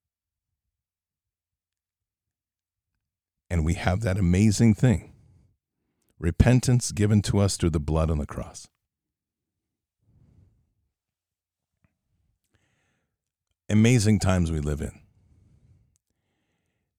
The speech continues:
Times where we have to start realizing how much of our life has been woven and sewn by an occult. How many holidays were created so that we would be thinking we're worshiping one thing, so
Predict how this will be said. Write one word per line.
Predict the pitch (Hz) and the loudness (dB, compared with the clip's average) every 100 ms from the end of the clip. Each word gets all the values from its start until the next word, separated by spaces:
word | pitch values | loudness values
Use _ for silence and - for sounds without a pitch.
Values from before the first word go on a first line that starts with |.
| - | -2
Times | 92 95 82 | 2 2 2
where | 85 | 0
we | 82 | 0
have | 92 - | -2 -2
to | |
start | 80 95 80 - | -2 -2 -2 -6
realizing | 90 101 95 85 80 85 | -2 0 0 0 -2 -4
how | 76 92 | -4 0
much | 98 92 - | 0 0 -2
of | 82 | -2
our | 82 | -2
life | 78 85 90 - | -2 -4 -6 -4
has | 80 | -6
been | 85 80 76 | -4 -4 -4
woven | 76 87 85 82 | -2 -2 -2 -2
and | 78 78 | -2 -4
sewn | - - 90 87 76 71 _ _ | -4 -2 0 0 -2 -8 _ _
by | 80 82 | -6 -4
an | |
occult. | 71 - 87 78 - - - _ _ _ _ _ _ _ - | -6 -4 -4 -4 -6 -18 -20 _ _ _ _ _ _ _ 0
How | 98 | 2
many | 95 | 2
holidays | 85 - 98 101 82 82 78 | 0 -2 -2 0 -2 -2 -4
were | 80 | -4
created | 78 - 85 82 87 73 - _ _ _ _ - | -6 -4 -2 0 -2 -4 -12 _ _ _ _ -4
so | 98 | -2
that | 87 | 0
we | 82 95 | 0 0
would | 90 78 | 0 -2
be | 85 | -4
thinking | 80 - 117 110 - 82 | -4 -4 -2 0 0 0
we're | 85 | 0
worshiping | 82 87 - - 85 85 | -2 -4 -6 -2 -2 0
one | 92 | 0
thing, | 90 80 78 | 0 -2 -2
so | - 78 | -4 -6